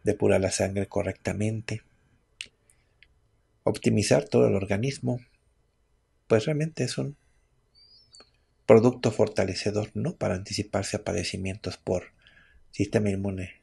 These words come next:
bajo y demás. Es el elixir que contiene, es coadyuvante de esta fórmula también, el elixir que contiene aloe, gurma y tecoma. Aloe,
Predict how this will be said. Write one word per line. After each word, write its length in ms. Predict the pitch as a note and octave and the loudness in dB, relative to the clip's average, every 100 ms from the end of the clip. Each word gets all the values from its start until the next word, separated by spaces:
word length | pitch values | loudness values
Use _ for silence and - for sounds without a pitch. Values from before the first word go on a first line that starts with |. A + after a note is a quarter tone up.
| _ | _
bajo 380 | G2 A#2 - F#2+ | -2 -2 -2 -4
y 60 | |
demás. 600 | E2+ F2 G2+ - - - _ _ _ _ _ _ _ _ _ _ _ _ _ _ | -4 -6 -6 -8 -10 -12 _ _ _ _ _ _ _ _ _ _ _ _ _ _
Es 300 | C3 C3 B2+ | 6 6 8
el 100 | A2+ | 8
elixir 520 | A2+ C3 - C#3 C3+ | 8 6 4 4 4
que 180 | - G2 | 0 0
contiene, 680 | G2+ F#2+ - A#2+ G#2 C3 - _ | -2 0 2 2 2 -4 -12 _
es 140 | G2+ - | -2 4
coadyuvante 500 | G#2+ G2+ G2+ G2+ G2 | 4 4 0 0 -2
de 80 | |
esta 200 | F#2+ G#2 | 0 0
fórmula 520 | F#2+ A2 G2 F2+ E2 - _ - | 0 0 0 -2 -6 -12 _ -8
también, 400 | E2+ F2+ G2+ - - - - - _ | -4 -2 -4 -6 -20 -20 -20 -20 _
el 160 | - G#2 | 0 2
elixir 400 | A#2 A2 B2+ A#2 | 2 4 4 4
que 140 | G2 | 0
contiene 580 | - G2 F#2 A2+ A2+ - | -2 -4 0 0 0 -4
aloe, 580 | - G#2+ G#2 A2+ D#3+ - _ _ _ _ | -2 0 4 2 0 -6 _ _ _ _
gurma 540 | A2+ A2 G2 G2 C3 - _ _ _ _ | 0 2 2 0 -4 -6 _ _ _ _
y 340 | - B2 B2 - _ _ | 0 0 0 -6 _ _
tecoma. 560 | A2 - G2 F2 E2 - _ _ _ _ _ - _ _ _ _ - | 0 2 0 -2 -6 -14 _ _ _ _ _ -20 _ _ _ _ 0
Aloe, 480 | F#2+ G2 A#2 - | 2 2 0 -2